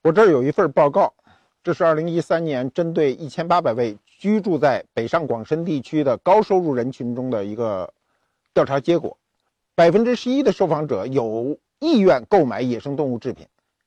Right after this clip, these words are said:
报告中显示，他们对犀牛角的雕刻制品有投资的意趣。这份报告的结果与近些年的一些研究都显示出，犀牛角作为一种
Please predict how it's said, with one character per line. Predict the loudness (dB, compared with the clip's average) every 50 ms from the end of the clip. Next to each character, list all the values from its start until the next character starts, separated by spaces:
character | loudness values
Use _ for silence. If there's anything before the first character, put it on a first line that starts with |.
| _ _ _ _ _ _ _ _ _ _ _ _ _ _ _
报 | 2 2 4
告 | 6 6
中 | 6 4 2
显 | 0 2 0 0 0 0
示， | -2 -2 -2
他 | 0 0 -2
们 | -2 0
对 | 0 2 0 0
犀 | 0 -4 -8 -6
牛 | -4 -4 -4 -2
角 | -2 -2 -2 -2
的 | -4 -4 -4 -4
雕 | _ 0 2 2
刻 | 2 0 -2
制 | -4 -4 -6
品 | -6 -6 -6 -6
有 | -6 -8 -8
投 | -10 -8 -8 -8 -8
资 | -8 -8 -6
的 | -4 -4
意 | -4 -4 -6
趣。 | -8 -10 -14 -16 _ _ _ _ _ _ _ _ _ _ _ _ _ _ _ _ _ _ _ _ _ _ _ _
这 | 2 2 4
份 | 4 4
报 | 4 4 2 4
告 | 4 4 4
的 | 4 2
结 | 0 2 4 4 6 6
果 | 4 0 -2 -4 -6 -8
与 | -8 -8 -8 -6
近 | -6 -4 -2 -2 -2
些 | -2 -4 -4
年 | -2 -2 -4 -4 -4
的 | -4
一 | -6 -6 -6
些 | -4 -4 -2 0
研 | 0 0 0 2
究 | 2 2 2
都 | 2 0 -2
显 | -2 -2 -6 -6
示 | -6 -12 -12
出， | -6 -6 -6 -6 -8 _ _ _
犀 | -14 -6 -2 0 0
牛 | 2 0 0
角 | -2 -4 -4 -4
作 | -2 0 0
为 | 2 2 0
一 | 0 -2
种 | -4 -6 -8 -8 -12